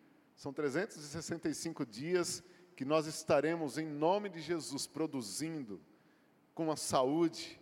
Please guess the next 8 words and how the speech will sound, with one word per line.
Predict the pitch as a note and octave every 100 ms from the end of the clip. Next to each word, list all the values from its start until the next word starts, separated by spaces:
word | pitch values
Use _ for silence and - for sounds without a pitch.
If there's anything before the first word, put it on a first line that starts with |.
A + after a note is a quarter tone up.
| - - -
com | D3
alegria, | D3+ A2+ G2+ C#3+ E3 D3+ A2 F#2+ - - - - _ _ _ C3
nesse | D#3 D#3
ciclo | - F#3 - F3
novo | D3 D3+ D3+ C#3
que | -
se | C3 D3
inicia. | C3+ - G2+